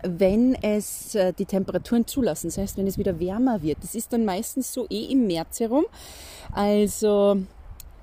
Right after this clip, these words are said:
genau jetzt die richtige Zeit, um in die Chemotherapie einzutauchen. Chemotherapie, der Name Chemo ist Latein, steht für Knospe.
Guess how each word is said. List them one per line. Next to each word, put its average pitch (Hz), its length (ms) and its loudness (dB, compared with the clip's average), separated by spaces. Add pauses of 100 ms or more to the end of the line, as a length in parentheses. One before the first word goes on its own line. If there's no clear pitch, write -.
genau 208 340 2
jetzt 220 380 -2
die 254 80 2
richtige 220 500 -2
Zeit, 165 420 -4 (320)
um 233 360 4
in 220 340 2
die 214 320 2 (440)
Chemotherapie 220 880 0
einzutauchen. 147 840 -6
Chemotherapie, 285 680 2
der 220 140 2
Name 175 280 0
Chemo 208 420 2
ist 196 180 -6
Latein, 180 500 0
steht - 300 -4
für 165 140 -2
Knospe. 185 600 -2